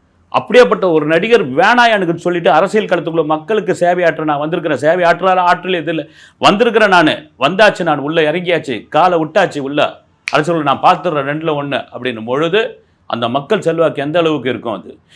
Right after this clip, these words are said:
ஏன்னா தொடர்ச்சியாக விஜய் மீது வைக்கிற குற்றச்சாட்டு என்னன்னா, "எப்பா நீ போய் மக்களை சந்திக்க மாட்டேன்ற, மீடியாவை சந்திக்க மாட்டேன்ற, மக்களை போய் முதல்ல சந்தி சந்தின்னு" அந்த சந்திக்கிற விஷயத்தை தான் ஆரம்பிக்கிறேன்னு.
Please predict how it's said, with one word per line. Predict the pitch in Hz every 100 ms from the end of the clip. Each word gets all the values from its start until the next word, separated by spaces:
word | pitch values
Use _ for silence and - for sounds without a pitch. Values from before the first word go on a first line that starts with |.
| -
ஏன்னா | 135 185 -
தொடர்ச்சியாக | 175 208 202 233 233 214
விஜய் | 165 214 214
மீது | 196 180
வைக்கிற | 160 175 156
குற்றச்சாட்டு | 160 190 170 165 151 147
என்னன்னா, | 143 160 180 147
"எப்பா | - 185 175
நீ | 139
போய் | 185 170
மக்களை | 143 147 208 156
சந்திக்க | 160 156 156
மாட்டேன்ற, | 143 135 139 143
மீடியாவை | 147 170 180
சந்திக்க | 156 143 135 139 135
மாட்டேன்ற, | 131 131 131
மக்களை | 135 190 190
போய் | 170 156
முதல்ல | 151 151
சந்தி | 135 151
சந்தின்னு" | 127 139 165 190 - _
அந்த | 120
சந்திக்கிற | 113 139 175 165 147
விஷயத்தை | 143 147 151
தான் | 147 135
ஆரம்பிக்கிறேன்னு. | 131 113 143 196